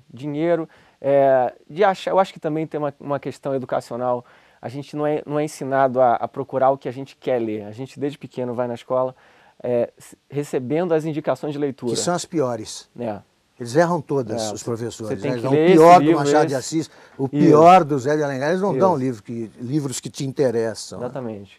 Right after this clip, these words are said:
Speaker 1: Eu, a, a meu, o meu, a minha experiência na escola de leitura extra classe foi a pior possível.
Speaker 2: Bom, e hoje, qual, com quantas pessoas você trabalha? Como é que é organizado o teu site?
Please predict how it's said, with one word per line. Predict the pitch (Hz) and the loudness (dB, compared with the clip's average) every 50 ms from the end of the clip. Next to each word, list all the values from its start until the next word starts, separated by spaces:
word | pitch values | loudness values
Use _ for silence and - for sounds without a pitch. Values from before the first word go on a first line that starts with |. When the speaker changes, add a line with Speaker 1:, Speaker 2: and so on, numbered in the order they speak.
| - - | -12 -6
Speaker 1:
Eu, | 117 127 147 151 | -2 0 4 6
a, | 143 127 110 123 | 6 6 4 2
a | |
meu, | 120 127 131 139 143 - | 0 0 -2 -2 0 0
o | 131 127 | -2 -2
meu, | 127 131 147 160 165 | 0 0 2 2 2
a | 143 | 0
minha | 143 156 | -2 -4
experiência | 180 - - 175 151 143 143 143 139 - 127 | -6 -4 -4 -4 -2 -2 -4 -6 -6 -6 -8
na | 131 | -8
escola | 123 - - 127 123 123 123 | -8 -6 -4 -2 -2 -2 -2
de | 117 120 | -4 -6
leitura | 120 123 117 - - 143 151 | -6 -6 -8 -6 -6 -4 -4
extra | 151 147 - 131 123 - | -4 -6 -6 -8 -8 -2
classe | - 131 139 151 - | 0 0 0 0 -2
foi | - 170 | -8 -12
a | 165 | -8
pior | - 160 160 | -8 -8 -8
possível. | - - - 123 110 101 - 104 - - | -8 -10 -8 -8 -8 -8 -10 -16 -12 -6
Speaker 2:
Bom, | - 214 196 - | -6 -6 -4 -2
e | 220 220 | 2 4
hoje, | 233 262 285 269 226 143 117 151 - | 6 6 6 6 4 4 0 -4 -2
qual, | - 202 196 170 175 | 2 2 2 2 2
com | - - 196 185 | 0 -2 -4 0
quantas | - 269 277 269 240 196 - | 2 0 0 0 -2 -8 -4
pessoas | - 175 131 - - - 147 127 | -4 -4 -4 -4 -4 -2 -2 -2
você | 110 101 - 123 101 | -4 -6 -10 -10 -8
trabalha? | - 113 101 98 104 101 95 92 85 87 85 | -6 -6 -6 -6 -8 -10 -12 -12 -12 -14 -16
Como | - - 139 | -14 -14 -14
é | 151 151 | -14 -8
que | - 147 | -6 -6
é | 117 | -4
organizado | 104 107 107 98 95 110 107 104 98 90 107 95 98 87 | -4 -6 -8 -10 -12 -12 -12 -12 -14 -12 -12 -12 -12 -14
o | 90 | -14
teu | _ 98 92 | _ -16 -16
site? | - - - - - - _ - - | -14 -14 -16 -16 -16 -18 _ -20 -12